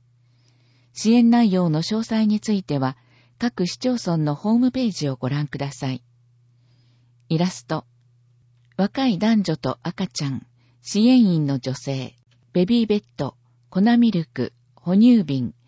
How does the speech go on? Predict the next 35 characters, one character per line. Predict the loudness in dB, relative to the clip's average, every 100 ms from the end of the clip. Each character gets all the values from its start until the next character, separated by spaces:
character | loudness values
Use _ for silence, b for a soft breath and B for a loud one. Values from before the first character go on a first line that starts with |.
| _ _ _ -6
ベ | -4
ビ | 0 0 0
ー |
カ | -2 -2
ー |
の | -2 -4
イ | -4
ラ | -6
ス | -6 -8
ト | -8
で | -8
す。 | -12 -16 _ _ _ _ _ _ _ _ _ _ _ _ _ _ _ _
地 | -4 -2 -2
域 | -2 -2
子 | -2
育 | -2 0 0
て | -2
支 | -6 0 2
援 | 4 2
拠 | 0 -4
点。 | -2 -4 -6 _ _ _ _ _ _ _ _ _
気 | 2
軽 | 4 4
に | 4
立 | 2 0
ち | -6 -2
寄 | 0
り、 | -2 -6 -10 _ _ -8
自 | -2 2
由 | 4
に | 4 2 -2
遊 | -4 0
ん | 0
だ | 0
り、 | -2 -4